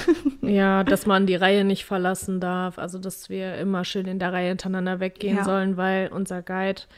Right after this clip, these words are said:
Speaker 1: hat den besten Weg und wenn du links oder rechts davon abkommst, kann's halt sein, dass du in so eine Gletscherspalte rutscht,
Speaker 2: Ja.
Speaker 1: im schlimmsten Fall. <laughs> Und eine Regel, ganz wichtig, beim Laufen nicht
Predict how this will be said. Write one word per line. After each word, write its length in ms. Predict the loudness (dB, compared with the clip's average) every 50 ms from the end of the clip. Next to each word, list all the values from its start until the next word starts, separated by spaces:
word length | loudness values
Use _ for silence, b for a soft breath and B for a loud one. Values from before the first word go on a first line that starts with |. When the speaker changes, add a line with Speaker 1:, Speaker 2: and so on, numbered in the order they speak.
| b b b b b b b b
Speaker 1:
hat 240 | 0 2 2 2 0 -2 _ 4
den 420 | 4 4 6 4 2 0 -2 -6 -10 _ _ _ -8
besten 600 | -2 2 2 2 2 -2 -4 _ 0 0 2 4
Weg 400 | 6 6 8 8 6 4 2 0
und 160 | 0 2 4
wenn 160 | 4 4 6
du 140 | 6 6 6
links 300 | 6 6 4 2 0 0
oder 200 | 0 0 2 4
rechts 220 | 4 2 2 0 0
davon 260 | -2 -2 0 0 -2
abkommst, 400 | -2 -2 -2 0 0 0 0 -2
kann's 220 | -2 -4 -2 -2 -2
halt 140 | -2 -2
sein, 160 | 0 0 0 0
dass 160 | -2 -2 -2
du 80 | 0
in 80 | 0 0
so 60 | 0 0
eine 120 | 0 -2
Gletscherspalte 880 | 0 -2 -4 -4 -4 -4 -4 -4 -4 -4 -6 -6 -4 -4 -4 -2 -4 -4
rutscht, 460 | -4 -2 -4 -4 -6 -10 -12 -12 -16 _ _ b b b b b b b
Speaker 2:
Ja. 120 | -2 -2
Speaker 1:
im 80 | -2 -2
schlimmsten 480 | 0 0 2 2 2 0 0 -2 -2 -2
Fall. 400 | 0 0 0 2 2 0 -2 -4 b b b b b b b b b b b b -6
<laughs> 340 | -6 -4 -2 0 0 0 2
Und 380 | 2 2 4 4 2 0 -2 -10 b b b b b b b b b b
eine 320 | -4 0 2 4 4 6 6
Regel, 500 | 6 4 6 6 6 4 4 2 2 0
ganz 340 | 2 2 2 2 2 2 2
wichtig, 600 | 2 2 2 2 2 2 2 2 0 -4 -12 _ _ _ _ _ _ _ _
beim 220 | 0 2 4 4 6
Laufen 500 | 6 6 6 6 4 4 4 4 4 4
nicht 260 | 4 2 0 -4